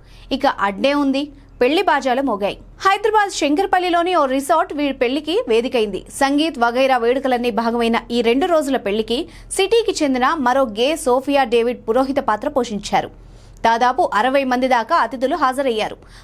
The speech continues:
పూర్తిగా వైట్ థీమ్‌తో జరిగిన పెళ్లి కావడంతో ఇద్దరు వైట్ కోట్స్ ధరించారు. ప్రస్తుతం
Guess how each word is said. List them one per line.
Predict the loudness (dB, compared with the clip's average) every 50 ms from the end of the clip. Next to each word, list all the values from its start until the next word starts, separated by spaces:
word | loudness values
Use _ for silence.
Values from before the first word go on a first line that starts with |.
| -4 0 2
పూర్తిగా | 2 2 2 0 2 2 2 2
వైట్ | 2 2 0 0 0 -4 -4
థీమ్‌తో | -4 -4 0 -2 -2
జరిగిన | 0 0 0 0 0 0
పెళ్లి | 0 0 0 0 0
కావడంతో | 2 2 2 2 0 -2 0 0 0 0 -2 -6 -20 -12 -6
ఇద్దరు | -4 -4 0 0 2 2
వైట్ | 0 0 0 0 0 0 -4 -4
కోట్స్ | -4 -4 -4 -2 0
ధరించారు. | -2 0 0 -2 -6 -4 -2 -2 -2 -4
ప్రస్తుతం | -6 -6 -2 -2 -2 -2 -2 -2 -2 -2 -2